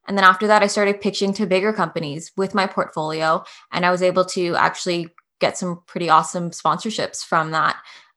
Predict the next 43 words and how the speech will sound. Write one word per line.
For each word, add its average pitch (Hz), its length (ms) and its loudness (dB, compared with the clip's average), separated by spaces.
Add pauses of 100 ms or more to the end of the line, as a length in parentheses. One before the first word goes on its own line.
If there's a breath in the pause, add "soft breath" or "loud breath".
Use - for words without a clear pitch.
(240)
and, 165 320 -2
um, 160 340 -2
make 180 160 -6
some 190 160 -8
money 190 160 0
from 220 200 -2
that. 170 240 2 (120)
But 214 120 6
also 269 340 6
there 262 180 4
are 240 180 8
amazing 214 460 0
things 214 280 -2
like 185 240 0
Monat, 170 520 2 (260 soft breath)
which 185 180 -8
is 175 100 -2
a 190 60 -4
company 185 360 -2
that 180 160 4
I 180 80 6
also 170 360 2
partnered 185 420 -4
with. 226 160 -2
It's 180 140 -12
a 175 40 -6
beauty 160 320 -10
company. 247 500 -4 (520 soft breath)
Um, 175 220 0
they 175 100 -4
sell 208 260 0
vegan, 185 760 0 (440)
all 196 220 8
vegan 190 320 0
hair, 180 240 0
skin 180 380 -2
products. 185 520 4
And 180 160 -4
basically 180 500 -2
when 175 180 -2
you 175 80 -4
partner 185 360 0
with 175 380 -4